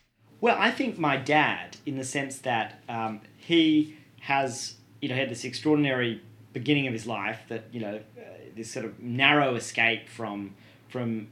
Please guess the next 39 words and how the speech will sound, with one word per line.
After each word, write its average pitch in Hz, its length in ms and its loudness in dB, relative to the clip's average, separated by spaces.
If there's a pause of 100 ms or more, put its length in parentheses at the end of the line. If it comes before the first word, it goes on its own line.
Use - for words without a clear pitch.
(240)
from, 107 400 -4 (440)
uh, 110 260 -4 (360)
from 110 280 -6 (120)
the 113 80 -8
Nazis. - 720 -10 (360)
Um, 110 300 -4
and 110 120 -6
the 110 60 -8
stories 147 480 6
of 107 80 -6
my 101 100 -8
childhood 107 400 -6
are 98 80 -10
just, 104 260 -12
like, 104 180 -8 (180)
you 113 80 -12
know, 98 100 -12 (140)
very, 120 480 4
very 110 180 -6
close 104 400 -8
to 113 100 -8
being 107 280 -8
picked 117 260 -12
up 104 240 -6
by 107 140 -4
the 101 100 -10
Gestapo, 110 560 -6 (540)
um, 101 440 -6
when 113 160 -6
they 107 100 -6
were 104 120 -6
hiding. 113 560 -2 (480)
And 139 540 0 (120)
so - 200 0
he 139 160 0
takes 185 320 2
that 160 100 6
experience, 131 680 -2 (100)
and 117 340 -6